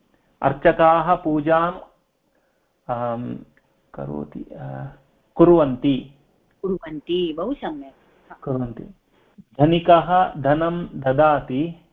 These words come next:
Speaker 1: धनिकाः धनं, आम्, ददाति।
Speaker 2: तद् भवति ददति इति। ह? धनिकाः
Speaker 1: ददति।
Speaker 2: धनं
Speaker 1: धनिकाः।
Speaker 2: रेग्युलर्।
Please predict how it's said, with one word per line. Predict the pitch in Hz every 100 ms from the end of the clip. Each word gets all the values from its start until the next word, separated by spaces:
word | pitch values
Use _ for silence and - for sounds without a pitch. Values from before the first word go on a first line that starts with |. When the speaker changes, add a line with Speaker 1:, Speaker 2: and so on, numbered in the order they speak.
| _ -
Speaker 1:
धनिकाः | 127 139 156 165 160 165 156 175 - - _ _ _ _ 139
धनं, | 120 139 151 170 180 - _ _ _ _ _ _ _ _ _ _ _ _ -
आम्, | 123 120 120 120 64 - - _ _ _ _ _ _ _ _ _ -
ददाति। | 127 127 120 123 131 - _ _ _ _ - 139 _ 175 _ _ _ _ _ 202
Speaker 2:
तद् | 185 - -
भवति | 214 196 277 277
ददति | 180 202 202 - 247 247 185
इति। | - 160 _ _ _ _ _ _ _ _ _ _ -
ह? | 311 _ _ _ _ -
धनिकाः | 190 165 170 170 151
Speaker 1:
ददति। | 127 123 - 117
Speaker 2:
धनं | 135 302 - - _ _
Speaker 1:
धनिकाः। | 180 254 135 - 123
Speaker 2:
रेग्युलर्। | 220 156 151 127